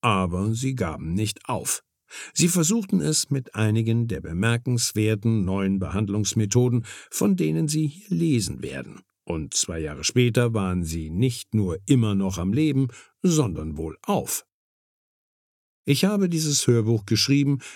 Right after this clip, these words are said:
weil ich Ihnen begreiflich machen will, worum es sich handelt. Ich möchte Sie dazu befähigen, den vollen Nutzen aus dieser Revolution in der Diagnostik,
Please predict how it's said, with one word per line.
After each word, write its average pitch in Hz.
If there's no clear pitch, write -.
weil 143
ich 156
Ihnen 135
begreiflich 92
machen 110
will, 127
worum 123
es 80
sich 123
handelt. 180
Ich 143
möchte 185
Sie 151
dazu 127
befähigen, 117
den 80
vollen 175
Nutzen 101
aus -
dieser 92
Revolution 95
in 95
der 98
Diagnostik, 104